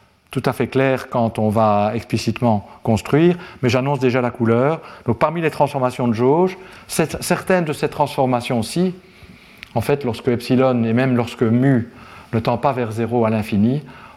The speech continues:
ont un effet non trivial sur les états physiques, et c'est précisément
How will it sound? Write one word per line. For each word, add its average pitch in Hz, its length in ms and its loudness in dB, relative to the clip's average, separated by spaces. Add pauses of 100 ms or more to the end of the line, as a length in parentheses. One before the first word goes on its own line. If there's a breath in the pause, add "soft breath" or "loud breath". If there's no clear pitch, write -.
(120)
ont 143 200 4
un 135 100 2
effet 131 280 0
non 135 160 2
trivial 139 420 2
sur 127 120 -6
les 117 160 0
états 113 200 0
physiques, 113 360 -2
et 127 40 2
c'est 117 360 -2
précisément 117 760 0